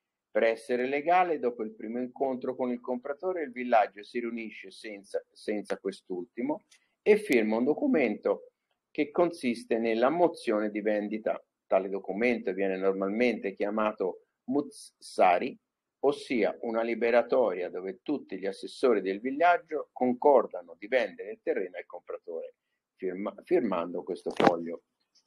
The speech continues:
Una volta ottenuto tale mutsari, il consiglio comunale emette un altro documento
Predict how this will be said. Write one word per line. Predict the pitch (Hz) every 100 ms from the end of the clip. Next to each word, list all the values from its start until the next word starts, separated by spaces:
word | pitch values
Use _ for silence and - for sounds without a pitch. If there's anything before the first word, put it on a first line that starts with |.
| -
Una | 95 101
volta | 127 123 117
ottenuto | 101 - 117 123 98
tale | 98 120 104 95 - _ _ _ _
mutsari, | 98 104 - - 170 180 185
il | - 101
consiglio | 104 101 196 135 104
comunale | 92 92 98 127 - 294 -
emette | 107 110 110 -
un | 98
altro | 110 110 -
documento | 113 170 156 104 107 - -